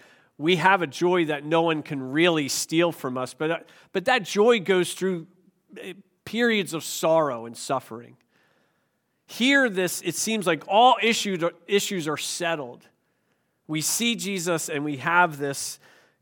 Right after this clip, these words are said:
complete and ultimate joy. And I may not want to make too much of this,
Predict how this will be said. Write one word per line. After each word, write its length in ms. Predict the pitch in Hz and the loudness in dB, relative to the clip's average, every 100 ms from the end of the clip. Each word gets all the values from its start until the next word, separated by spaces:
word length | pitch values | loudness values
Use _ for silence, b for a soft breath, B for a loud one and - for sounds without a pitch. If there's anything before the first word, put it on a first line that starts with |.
| - | -6
complete 560 | 156 139 - 196 185 | -6 -6 -4 -2 -2
and 120 | 160 165 | -6 -2
ultimate 640 | 180 180 - 156 143 160 | 2 2 0 -2 -2 -6
joy. 460 | 131 160 156 127 127 _ _ _ _ _ _ _ _ _ _ _ _ _ _ _ _ _ _ _ _ _ _ _ _ _ _ _ _ _ _ _ _ _ _ _ _ _ _ _ _ _ - | -4 -2 -2 -6 -14 _ _ _ _ _ _ _ _ _ _ _ _ _ _ _ _ _ _ _ _ _ _ _ _ _ _ _ _ _ _ _ _ _ _ _ _ _ _ _ _ _ -6
And 220 | 165 160 - - | -6 -6 -10 -10
I 60 | |
may 200 | 170 226 | -2 0
not 200 | 214 160 156 - | 0 -4 -8 -8
want 140 | 185 | -6
to 60 | 175 | -2
make 260 | 165 147 - | -4 -6 -6
too 160 | 269 | -4
much 300 | 262 147 - | -2 -2 -4
of 100 | 127 | -10
this, 540 | 123 123 - - - | -8 -10 -12 -16 -18